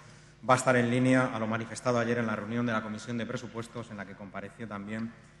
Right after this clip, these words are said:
el señor Fernández Laschetti sobre la propuesta que nos ha presentado el Ejecutivo en los presupuestos sanitarios. No vamos a entrar, por tanto, en esta intervención en un análisis numérico del presupuesto, ni a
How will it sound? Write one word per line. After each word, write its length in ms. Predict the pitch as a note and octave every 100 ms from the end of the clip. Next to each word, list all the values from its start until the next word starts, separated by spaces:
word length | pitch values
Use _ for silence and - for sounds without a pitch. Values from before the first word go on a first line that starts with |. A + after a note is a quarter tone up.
| - - -
el 160 | - A#2+
señor 300 | A#2+ A2+ A#2+
Fernández 320 | A2+ A2+ A#2
Laschetti 520 | A#2+ A#2+ C3 B2+ C3 -
sobre 300 | - C3 A2+
la 120 | A2+
propuesta 600 | A#2 A2+ B2 - C3 C3+ - -
que 80 | A2+
nos 160 | A2
ha 80 | B2+
presentado 500 | G#2+ - G#2 A2 A2
el 60 | G#2+
Ejecutivo 640 | G#2 G2+ F#2+ G#2+ G2+ G#2+ G#2 - - - - - - - - -
en 320 | B2+ B2+ A#2+
los 100 | A2
presupuestos 460 | A2+ - G#2 G#2
sanitarios. 180 | G2 F2 - - - - - - - - - - - -
No 140 | C3+ D#3+
vamos 200 | F3 F3
a 60 |
entrar, 240 | D3+ E3 D#3
por 160 | C#3+
tanto, 520 | D#3+ D#3+ E3 E3+ E3+ - -
en 120 | B2+ C#3+
esta 140 | D3+
intervención 680 | C#3+ C3 C3+ C3 D3+ D#3 D3+
en 80 |
un 100 | C3+
análisis 540 | C3+ C3+ C3+ - C3+ A#2+
numérico 640 | B2 C#3+ C#3+ C3+ C#3+ D3 -
del 160 | A#2 A2+
presupuesto, 640 | - - A2+ D3+ D3 C#3+
ni 180 | C3+ A#2
a 80 | A2